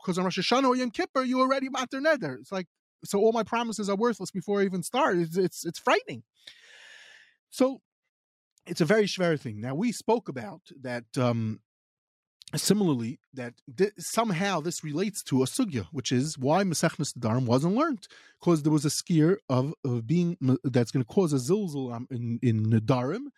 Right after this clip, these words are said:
and Shvuos, that people are gonna think you, it means nothing. And, and Memela Gaonim, they didn't learn it, so they wiped it out of learning.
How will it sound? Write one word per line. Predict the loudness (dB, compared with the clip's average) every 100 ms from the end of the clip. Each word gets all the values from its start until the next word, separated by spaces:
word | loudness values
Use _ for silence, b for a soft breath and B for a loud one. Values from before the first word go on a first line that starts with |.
| b b -14
and | -8
Shvuos, | 2 4 4
that | 2
people | -2 0
are | 0
gonna | 0
think | -4 -6
you, | -4 -6
it | -6 -2
means | 4 4 2
nothing. | -4 -4 -6 -4
And, | -4 -2
and | 2 4
Memela | 4 4 2 -2
Gaonim, | -4 -4 -4 -2
they | 0
didn't | 2 4 4
learn | 2 -2
it, | -4
so | -2
they | 0
wiped | 2 0 -2 -2
it | -2
out | 0 0
of | -2
learning. | -4 -4 -6